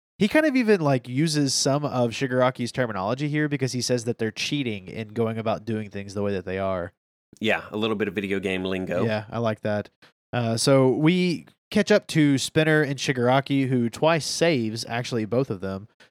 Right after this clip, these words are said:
Speaker 1: uh, from being hit with a couple of ranged attacks. It looks like they were getting shot at by, like, a couple of people with, like, rocket quirks or something. And, uh, Shigaraki actually asked Twice to clear a route to the tower. Uh, and Shigaraki actually seems pretty, like, stoked for Twice, that he's kinda co-, overcome his, his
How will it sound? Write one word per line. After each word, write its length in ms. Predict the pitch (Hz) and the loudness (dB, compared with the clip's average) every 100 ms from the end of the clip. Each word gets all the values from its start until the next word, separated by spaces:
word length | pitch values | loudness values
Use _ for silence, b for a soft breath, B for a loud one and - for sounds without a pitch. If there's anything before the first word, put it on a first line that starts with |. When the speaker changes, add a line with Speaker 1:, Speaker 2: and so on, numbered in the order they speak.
| - | -2
Speaker 1:
uh, 160 | 123 127 | 2 2
from 180 | 139 127 | 2 0
being 200 | 151 120 | 0 0
hit 220 | 143 - | -2 0
with 140 | 135 | -2
a 60 | 127 | 0
couple 240 | 143 127 | 0 2
of 100 | 110 | 0
ranged 260 | 107 135 117 | -2 -6 -8
attacks. 380 | - 92 90 117 | -8 -6 -6 -4
It 60 | |
looks 160 | 127 135 | -2 -2
like 80 | 127 | 0
they 100 | 131 | 0
were 80 | |
getting 200 | 127 123 107 | 0 -2 -4
shot 360 | - 104 113 | -2 0 2
at 220 | 135 139 | 2 0
by, 120 | 127 120 | 0 0
like, 180 | 117 | 0
a 80 | 113 | -2
couple 240 | - 117 117 | -2 0 0
of 80 | |
people 240 | 123 - 113 | 0 0 0
with, 120 | 107 | 0
like, 240 | 101 92 - _ 107 | -4 -6 -14 _ -2
rocket 400 | 110 123 127 - | -2 -2 -4 -8
quirks 460 | - 139 131 135 - | -4 0 0 -2 -6
or 100 | 139 | -4
something. 500 | 147 139 156 156 151 _ _ B B - | -2 -2 -2 -4 -6 _ _ B B -2
And, 280 | 139 139 135 | 2 2 4
uh, 120 | 139 | 4
Shigaraki 640 | 131 185 156 131 156 135 120 | 4 2 4 4 4 0 -2
actually 220 | 127 131 | 0 -2
asked 320 | 131 151 - | 0 -2 -2
Twice 380 | - 131 180 143 | -2 0 0 -2
to 80 | 120 | -6
clear 260 | - 131 107 | 0 2 2
a 40 | |
route 340 | 98 135 127 - | 2 0 0 -2
to 100 | 127 | -4
the 100 | 104 | -2
tower. 480 | 127 127 90 71 - _ B _ 117 | 0 0 -2 -10 -16 _ B _ -4
Uh, 140 | 117 | 0
and 100 | 135 | 2
Shigaraki 460 | 139 262 320 311 294 | 2 2 4 4 2
actually 200 | 277 262 | 0 0
seems 200 | 277 254 | 0 -2
pretty, 320 | - 269 285 | -2 0 4
like, 480 | 196 165 135 - - _ _ _ _ - | 6 6 4 -4 -16 _ _ _ _ -10
stoked 440 | - - 170 220 - | -4 2 4 4 -2
for 140 | 127 | -6
Twice, 440 | 120 113 90 92 - | 0 0 0 -4 -4
that 140 | 117 | -2
he's 160 | 131 117 | 0 0
kinda 220 | 139 127 | 0 0
co-, 140 | - - | -2 0
overcome 480 | 147 147 131 139 131 | 2 2 0 0 0
his, 320 | 127 117 104 | -2 -2 -4
his 480 | 120 127 123 107 | -4 0 0 -2